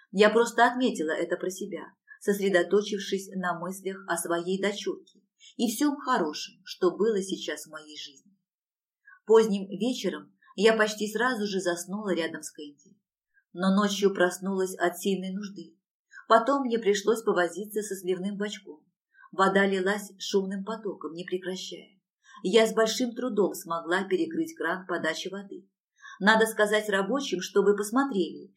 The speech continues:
и покрутили кое-что и в гостевом домике. Я вышла из ванной, выключила свет. Впереди был короткий коридор, на несколько шагов перед спальней.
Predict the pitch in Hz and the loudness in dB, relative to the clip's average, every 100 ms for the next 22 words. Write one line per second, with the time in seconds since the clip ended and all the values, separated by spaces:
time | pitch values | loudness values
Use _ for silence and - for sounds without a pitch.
0 | _ 247 262 277 294 294 220 180 180 180 | _ -2 0 2 2 2 2 2 2 0
1 | 180 180 - 262 269 208 170 185 180 165 | 0 0 0 0 0 -2 2 2 4 0
2 | 170 180 160 147 - _ - - _ _ | 0 -2 -6 -12 -16 _ -20 -20 _ _
3 | _ _ - 190 214 220 269 - 240 170 | _ _ -6 4 6 6 2 -2 -4 -2
4 | 175 233 233 - - - 175 185 185 - | 0 0 -2 -10 -12 -2 2 2 0 -6
5 | 160 151 - 139 - _ _ _ _ 226 | -6 -8 -12 -16 -18 _ _ _ _ -2
6 | 220 208 208 247 233 226 214 220 220 214 | 0 0 -2 0 0 0 0 0 -2 -6
7 | 214 226 214 175 - - _ _ 175 180 | -8 -8 -6 -6 -8 -16 _ _ -2 -2
8 | 185 185 185 - 165 165 156 185 208 185 | -2 -2 -4 -2 -4 -6 -6 -6 -6 -8
9 | 143 - 151 156 _ _ | -8 -10 -16 -16 _ _